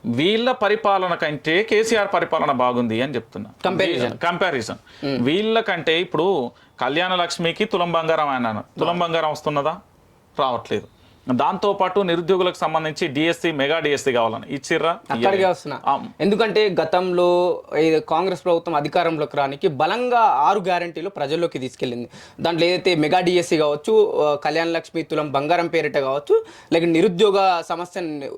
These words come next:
Speaker 2: ఉద్-, మన తరిమి కొడతామని కావచ్చు, లేకపోతే దై-, రైతు భరోసా, లేకపోతే రైతు రుణమాఫీ కావచ్చు, ఇలాంటి విషయాలు చాలా ప్రజల్లోకి బలంగా తీసుకెళ్లిన ప్రభుత్వం ఇప్పుడు వే-, వేటిని పట్టించుకోకుండా కేవలం నిరుద్యోగ సమస్యనే బయటకు తీసుకొచ్చి దానిపైన కూడా స్పందించకుండా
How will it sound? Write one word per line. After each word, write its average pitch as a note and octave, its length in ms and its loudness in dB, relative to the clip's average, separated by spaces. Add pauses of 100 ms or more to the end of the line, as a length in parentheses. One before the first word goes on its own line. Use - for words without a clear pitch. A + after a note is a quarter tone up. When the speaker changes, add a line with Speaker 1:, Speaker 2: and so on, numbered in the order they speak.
Speaker 2:
ఉద్-, D3+ 300 -6
మన D3 220 0
తరిమి D#3+ 300 0
కొడతామని F3 380 0
కావచ్చు, D#3 240 0
లేకపోతే A#3+ 200 -2
దై-, D#3 220 -2
రైతు D#3+ 220 0
భరోసా, D#3+ 480 2
లేకపోతే D#3 300 -2
రైతు D3+ 500 -2
రుణమాఫీ D#3 420 -2
కావచ్చు, D3+ 200 -2
ఇలాంటి G#3+ 240 2
విషయాలు E3+ 320 0 (100)
చాలా F#3+ 320 2 (360)
ప్రజల్లోకి G#3+ 440 2
బలంగా F#3 420 2
తీసుకెళ్లిన G3 420 0
ప్రభుత్వం E3+ 540 -2 (260)
ఇప్పుడు G3 200 4
వే-, F3 380 4 (200)
వేటిని A3 440 2
పట్టించుకోకుండా F3+ 760 0
కేవలం G3 400 2
నిరుద్యోగ F#3 460 2
సమస్యనే E3+ 480 -2
బయటకు F#3 420 0
తీసుకొచ్చి F3 420 0
దానిపైన F#3 420 0
కూడా F3 180 0
స్పందించకుండా G3+ 580 0